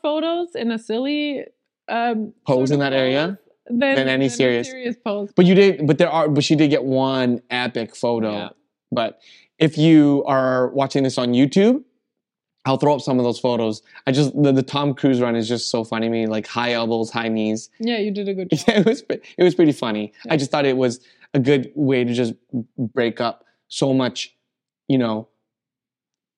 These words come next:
Speaker 2: quote unquote serious photography, which I loved doing, by the way. Like, I absolutely
Speaker 1: Oh,
Speaker 2: loved
Speaker 1: yeah.
Speaker 2: it. But, um, so Chamonix,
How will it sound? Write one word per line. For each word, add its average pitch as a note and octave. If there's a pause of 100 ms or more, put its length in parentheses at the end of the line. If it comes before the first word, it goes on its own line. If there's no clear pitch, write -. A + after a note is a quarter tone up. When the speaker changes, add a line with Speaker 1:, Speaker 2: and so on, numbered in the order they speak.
(180)
Speaker 2:
quote C3+
unquote B2
serious A#2+
photography, A2 (160)
which -
I B2+
loved B2
doing, G#2
by A2
the G#2
way. - (160)
Like, A2
I -
absolutely A2+
Speaker 1:
Oh, A2+ (100)
Speaker 2:
loved G#3
Speaker 1:
yeah. G#2
Speaker 2:
it. - (340)
But, A#2+ (800)
um, C3 (640)
so D#3
Chamonix, D#3